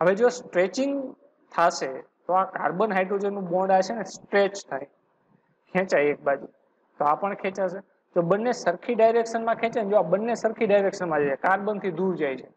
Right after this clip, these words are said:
બંને same direction જ છે બંને. atom, center atom છે એથી દૂર જાય છે, તો એ symmetric કહેવાય. એવું બની શકે કે બંને જે atom છે,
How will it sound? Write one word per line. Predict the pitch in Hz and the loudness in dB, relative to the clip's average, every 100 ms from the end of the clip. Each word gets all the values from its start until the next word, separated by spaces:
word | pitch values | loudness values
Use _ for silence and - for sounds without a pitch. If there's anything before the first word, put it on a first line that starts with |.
| _ _ _ 156 | _ _ _ 0
બંને | 170 190 135 | 0 0 -6
same | - 208 233 220 | -6 -4 -2 4
direction | 214 214 208 202 180 | 4 4 -2 -4 -6
જ | |
છે | 147 - | -6 -8
બંને. | 151 151 147 131 131 _ _ _ _ - _ | -6 -6 -6 -8 -12 _ _ _ _ -20 _
atom, | 160 165 196 185 - | 0 2 0 -2 -10
center | - 156 165 196 | -6 -4 0 0
atom | 208 208 240 | 2 2 2
છે | 269 247 - - | 2 0 -2 -10
એથી | 208 226 | -2 0
દૂર | 180 233 226 | 4 4 6
જાય | 180 170 | 6 4
છે, | 156 170 - _ | 4 -8 -10 _
તો | 208 | -4
એ | |
symmetric | 208 - 196 214 208 190 160 _ | -2 -2 0 0 2 -4 -4 _
કહેવાય. | 143 127 - _ _ _ _ _ _ _ - | -8 -8 -10 _ _ _ _ _ _ _ 4
એવું | 196 240 | 4 8
બની | 254 269 | 6 6
શકે | 254 220 170 175 - - _ - | 0 0 0 -2 -6 -20 _ -2
કે | |
બંને | 196 165 160 208 240 | 0 2 2 2 4
જે | 247 240 | 6 6
atom | 233 254 247 | 6 2 2
છે, | 247 | 0